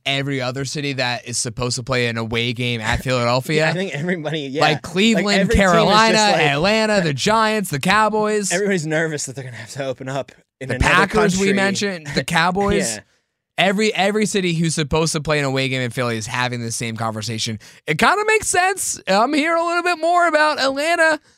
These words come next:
Speaker 1: going down to Brazil.
Speaker 2: Steelers Eagles makes sense too, though. In that
Speaker 1: Yeah,
Speaker 2: sense,
Speaker 1: for
Speaker 2: because
Speaker 1: sure.
Speaker 2: you get the,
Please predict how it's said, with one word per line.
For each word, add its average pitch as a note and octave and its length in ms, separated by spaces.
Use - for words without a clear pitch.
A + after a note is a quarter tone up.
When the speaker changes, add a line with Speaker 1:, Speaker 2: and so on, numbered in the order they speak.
Speaker 1:
going B3+ 280
down D4 200
to D4 80
Brazil. D4 520
Speaker 2:
Steelers F#3 560
Eagles C3 300
makes G#2 220
sense G2 240
too, G2+ 240
though. F2+ 60
In A2 100
that C3 60
Speaker 1:
Yeah, F3+ 160
Speaker 2:
sense, G2+ 140
Speaker 1:
for A#2+ 80
Speaker 2:
because G#2 80
Speaker 1:
sure. A2+ 200
Speaker 2:
you F#2+ 60
get F#2 140
the, - 240